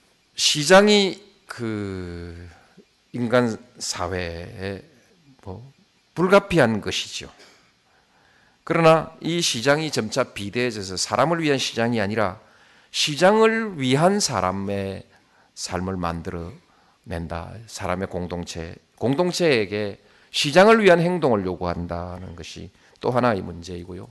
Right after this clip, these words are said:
시장도 자유롭고 공정한 시장, 투명하고 공정한 시장이면 괜찮은데 시-,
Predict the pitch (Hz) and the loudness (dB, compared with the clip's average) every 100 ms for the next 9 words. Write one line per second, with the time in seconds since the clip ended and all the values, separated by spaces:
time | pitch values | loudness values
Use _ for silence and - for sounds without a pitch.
0 | _ _ _ - - - - - 143 180 | _ _ _ -20 -20 -20 -8 -4 4 4
1 | 202 196 160 165 196 185 170 175 214 202 | 6 4 6 6 6 4 0 2 2 2
2 | 175 120 - 117 107 - 139 165 196 190 | 2 2 0 -2 -2 -2 0 2 2 2
3 | 196 196 180 147 - - 131 127 127 - | 2 2 0 0 -4 -2 -2 -2 -6 -16
4 | _ _ _ _ _ _ _ _ _ _ | _ _ _ _ _ _ _ _ _ _
5 | _ - 180 202 175 - _ _ _ _ | _ 4 6 6 2 -8 _ _ _ _
6 | _ _ _ _ _ _ _ _ _ 196 | _ _ _ _ _ _ _ _ _ _
7 | 180 180 175 165 175 156 120 - - _ | _ -2 0 2 2 2 2 0 -8 _
8 | _ _ _ _ _ _ - - - | _ _ _ _ _ _ -14 -12 -12